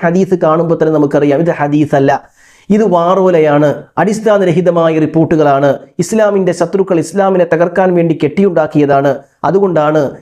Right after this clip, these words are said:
ഇത് ഉദ്ധരിച്ച പണ്ഡിതന്മാർ തന്നെ പറയുന്നത്, "ഹദാ മഖ്സൂബുൻ ബിത്തിഫാഖി അഹ്ലിൽ ഇൽമ്", പണ്ഡിതന്മാർ ഏകോപിച്ചുകൊണ്ട് പറയുന്നു ഇത് കളവാണ്. "ലം യറൗഹു അനി നബി സ്വല്ലല്ലാഹു അലൈഹി വസല്ലം അഹദുൻ മിൻ ഉലമാഇൽ ഹദീസ്",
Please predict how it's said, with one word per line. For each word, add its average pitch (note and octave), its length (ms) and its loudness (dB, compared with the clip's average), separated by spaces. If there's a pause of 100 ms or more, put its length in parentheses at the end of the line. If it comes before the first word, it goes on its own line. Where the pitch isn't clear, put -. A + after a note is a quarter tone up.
(180)
ഇത് G#3 160 2
ഉദ്ധരിച്ച F3+ 440 -2
പണ്ഡിതന്മാർ E3 680 0
തന്നെ D3 140 2
പറയുന്നത്, D#3 540 0
"ഹദാ E3+ 280 2
മഖ്സൂബുൻ F3+ 760 0
ബിത്തിഫാഖി F3 720 -2
അഹ്ലിൽ D3+ 420 0
ഇൽമ്", D#3 300 0 (300)
പണ്ഡിതന്മാർ F3+ 760 0
ഏകോപിച്ചുകൊണ്ട് E3+ 960 2
പറയുന്നു D#3 500 0
ഇത് D3+ 220 -2
കളവാണ്. D3+ 720 0 (340)
"ലം E3+ 360 0 (220)
യറൗഹു F3+ 460 2
അനി G3 140 2
നബി F#3+ 320 0
സ്വല്ലല്ലാഹു F#3+ 720 0
അലൈഹി G3+ 320 2
വസല്ലം G3 480 0
അഹദുൻ G3 400 0
മിൻ F#3+ 160 0
ഉലമാഇൽ G3 640 0
ഹദീസ്", A3+ 380 0